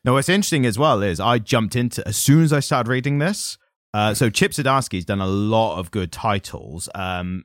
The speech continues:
especially the one I recognize him from. Uh, he did a great one on Daredevil not too long ago, like, generally one of the best reinventions of the character in a way. Just doing, like, literally taking an old ha-,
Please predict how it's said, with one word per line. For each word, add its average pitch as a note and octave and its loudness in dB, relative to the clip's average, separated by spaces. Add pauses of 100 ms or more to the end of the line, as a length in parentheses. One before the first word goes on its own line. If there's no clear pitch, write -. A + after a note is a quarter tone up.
especially G2+ -4
the F#2+ -4
one G2 0
I C3 2
recognize E2 -8
him C#2+ -18
from. E2+ -12
Uh, G#2 -4
he A2+ -6
did G#2+ -2
a G2+ -2
great C#3+ 0
one D3+ -2
on C3+ 2
Daredevil B2 0
not G#2 -2
too - -2
long G#2 2
ago, A#2 0
like, F2 -4
generally G2+ 0
one F2+ -2
of E2+ -2
the F2 -4
best - -6 (160)
reinventions F#2+ -6
of E2 -10
the F#2+ -10
character G2+ -4
in G#2+ -2
a G#2+ -2
way. B2+ -2 (260)
Just - -2
doing, A2+ -2
like, F#2+ -6 (160)
literally B2+ -2
taking B2+ -4
an C3 -2
old C#3 0
ha-, G#2+ -2